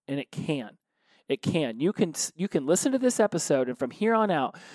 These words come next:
when a fact happens, and know the difference between facts and opinions, right? A fact is something that everyone can agree on. Everyone. A, a, a casual bystander, your mom, your dad, your loved ones, the, you,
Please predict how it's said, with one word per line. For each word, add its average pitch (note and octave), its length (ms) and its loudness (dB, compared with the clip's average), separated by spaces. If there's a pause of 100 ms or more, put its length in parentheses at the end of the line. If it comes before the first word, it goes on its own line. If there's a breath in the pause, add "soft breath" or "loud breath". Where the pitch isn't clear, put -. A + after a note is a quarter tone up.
(140 loud breath)
when D3+ 160 2
a C3+ 100 0
fact G#3+ 540 0
happens, G3 480 -4
and C3 120 -4
know C#3+ 160 2
the F#3 100 2
difference B3+ 360 2
between E3 300 -4
facts - 400 0
and F#3+ 60 0
opinions, F3 640 0 (680 soft breath)
right? D3+ 260 4
A C#3 80 0
fact G#3+ 460 2
is D#3 160 -2
something F3+ 360 2
that D3 120 2 (100)
everyone F#3+ 600 4
can F3+ 180 -2
agree E3 340 -2
on. A2+ 280 -6 (360 soft breath)
Everyone. E3+ 600 2 (400 soft breath)
A, B2 60 -4 (100)
a, C3+ 220 2
a - 100 -2 (320)
casual C3 420 2
bystander, G3 840 2 (220 loud breath)
your A#2+ 160 -4
mom, D#3 420 4
your A#2+ 140 -2
dad, D3+ 460 4
your A#2 120 -2
loved D#3+ 300 6
ones, D#3 320 -2 (260 loud breath)
the, C#3 220 -4 (220)
you, D3 180 -12